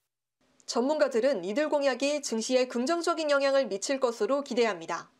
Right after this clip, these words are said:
코리아 디스카운트의 주된 원인으로 언급된 개인 투자자 보호 문제가 개선될 경우 국내 증시에 추가 자금이 유입될 거란 분석입니다.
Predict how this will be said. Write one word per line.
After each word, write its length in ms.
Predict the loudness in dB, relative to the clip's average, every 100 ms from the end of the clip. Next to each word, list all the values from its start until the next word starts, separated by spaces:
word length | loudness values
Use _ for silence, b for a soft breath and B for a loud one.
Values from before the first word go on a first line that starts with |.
| _ _ _ _ _ _ _ _ _ _ -4
코리아 340 | 0 2 2
디스카운트의 800 | 0 -4 0 0 0 0 0 0
주된 320 | -2 0 2
원인으로 460 | 2 2 2 2 2
언급된 600 | 2 0 0 2 2 0
개인 280 | -2 -2 0
투자자 460 | -2 -2 2 2 2
보호 260 | 2 2
문제가 540 | 0 -2 -2 0 0 0
개선될 480 | -2 0 2 0
경우 320 | -2 -2 -2 -4 _ b b b _
국내 320 | 0 2 2
증시에 540 | 0 -2 2 2 0
추가 320 | -6 0 2
자금이 400 | 2 0 0 0
유입될 420 | 0 -2 2 0 2
거란 300 | 2 0 -2
분석입니다. 680 | -2 -2 -2 -6 -8 -8